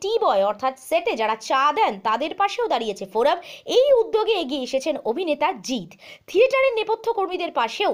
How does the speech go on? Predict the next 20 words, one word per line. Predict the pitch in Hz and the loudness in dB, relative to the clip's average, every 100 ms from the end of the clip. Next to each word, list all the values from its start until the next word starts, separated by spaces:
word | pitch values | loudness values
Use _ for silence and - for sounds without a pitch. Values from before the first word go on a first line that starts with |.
| - | -2
দাঁড়িয়েছেন | - 226 240 202 190 | -4 -4 -4 -6 -6
তারা, | 180 190 254 | -2 0 0
এমনটাই | 254 320 392 523 370 | 0 -4 0 2 2
জানিয়েছেন | 277 226 - 226 | 2 -2 -6 -2
অরিন্দম। | 196 196 170 147 - _ - - - | -2 0 -2 -2 -8 _ -20 -14 -2
তবে | 370 415 - | 0 0 2
টলি | 571 480 523 | 4 4 4
ইন্ডাস্ট্রির | 508 508 508 440 | 2 2 2 2
ভবিষ্যৎ | 392 403 - 427 427 - - | 0 0 0 -2 -2 -12 -2
কী | 415 440 | 2 2
হতে | 415 381 | 0 -4
চলেছে? | 202 170 180 147 - _ _ _ | -4 -6 -4 -6 -8 _ _ _
লকডাউন | 190 247 339 320 466 480 427 | 0 2 2 2 2 2 0
কাটবে | 370 277 196 | 0 0 -2
হয়তো, | 196 165 160 170 - _ | -2 -4 -2 -4 -4 _
কিন্তু | 214 214 277 - - - - 311 | -14 -6 -4 -6 -14 -12 -8 -4
এতটা | - 453 453 - | -2 0 0 2
অর্থের | 330 339 - 359 | 0 -2 -8 -12
ক্ষতির | - 302 269 233 | -8 -8 -6 -8
পরিমাণ | 208 240 285 | -6 -4 -4